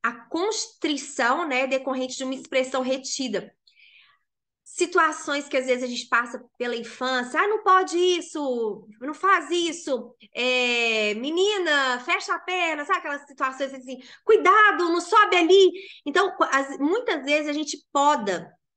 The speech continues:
muitas pessoas, muita, nossos filhos. Então, as pessoas começam a se sentir mais oprimidas. A lavanda ajuda a gente a se expressar, né?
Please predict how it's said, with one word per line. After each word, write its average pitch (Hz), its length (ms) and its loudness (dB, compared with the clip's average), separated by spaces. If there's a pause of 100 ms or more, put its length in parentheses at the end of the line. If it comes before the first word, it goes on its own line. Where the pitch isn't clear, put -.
(120)
muitas 262 480 -2
pessoas, 233 640 0
muita, 240 400 -6
nossos 226 480 -6
filhos. 220 460 -6 (400)
Então, 277 360 0 (680)
as 240 160 -8
pessoas 254 380 2
começam 262 300 0
a - 40 -12
se - 60 -10
sentir 254 260 -6
mais 247 240 2
oprimidas. 247 640 -2
A 233 100 0
lavanda 247 440 0
ajuda 247 460 -4
a - 20 -4
gente 233 240 -8
a - 40 -16
se - 140 -14
expressar, 240 880 -4 (200)
né? 208 420 2